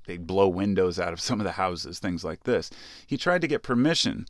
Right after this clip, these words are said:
to launch. Um, a bunch of neighbors have been moving out of the area, right? Well, they tried to get permission to launch.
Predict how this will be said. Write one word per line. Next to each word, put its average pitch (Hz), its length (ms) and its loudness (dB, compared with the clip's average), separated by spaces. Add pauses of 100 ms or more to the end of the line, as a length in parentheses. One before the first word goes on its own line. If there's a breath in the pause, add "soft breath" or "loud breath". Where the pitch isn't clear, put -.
(520 loud breath)
to 107 460 0
launch. 95 800 0
Um, 92 380 -4
a 95 120 -6
bunch 147 260 -2
of 113 80 0
neighbors 117 320 2
have 101 80 -4
been 98 120 -2
moving 107 320 4
out 92 160 -2
of 85 80 -8
the 95 140 -4
area, 104 320 2
right? 98 280 2
Well, 113 140 4
they 120 100 2
tried 160 180 0
to 165 60 -6
get 160 120 2
permission 123 360 0
to 98 60 0
launch. 98 440 -2